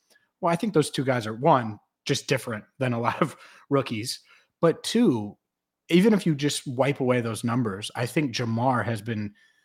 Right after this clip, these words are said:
such a valuable piece. And I, I've said this a couple of times on the pod. He's played more snaps than T, more snaps than Boyd. And it, not just because T was injured.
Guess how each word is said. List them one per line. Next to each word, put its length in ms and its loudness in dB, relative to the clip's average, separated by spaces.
such 260 2
a 60 2
valuable 420 0
piece. 580 2
And 140 0
I, 140 -6
I've 160 -8
said 240 2
this 140 -4
a 40 -10
couple 220 -4
of 60 -10
times 240 -8
on 100 -10
the 60 -8
pod. 340 -6
He's 140 -2
played 240 6
more 200 8
snaps 360 -2
than 180 -8
T, 360 -12
more 240 4
snaps 640 -2
than 180 -2
Boyd. 360 -6
And 160 6
it, 60 4
not 220 4
just 180 0
because 260 0
T 160 -2
was 180 2
injured. 360 -4